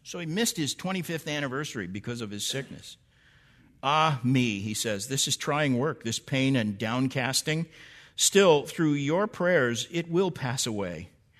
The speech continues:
He who is the health of my countenance and my God will yet appear to me. The kindness of friends, both at the tabernacle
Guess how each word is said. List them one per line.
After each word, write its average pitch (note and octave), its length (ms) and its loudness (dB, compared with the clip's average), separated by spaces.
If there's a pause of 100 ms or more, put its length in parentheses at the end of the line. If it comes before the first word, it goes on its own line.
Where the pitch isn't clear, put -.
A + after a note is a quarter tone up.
(220)
He G3+ 220 4
who G#3 200 4
is D3 200 0
the B2+ 100 2
health D#3 300 4
of D3+ 140 0
my A#2+ 180 -2
countenance D3 880 -2
and B2+ 120 -2
my B2 200 -2
God G#2+ 440 -2 (480)
will C#3+ 300 2
yet B2 320 0
appear C3 400 -2
to A#2+ 140 -6
me. F2 280 -6 (1000)
The B2+ 60 -4
kindness F3 500 6
of C#3+ 80 -4
friends, C#3 420 4
both C#3+ 440 0
at C3+ 180 0
the A#2+ 80 -4
tabernacle D3+ 760 2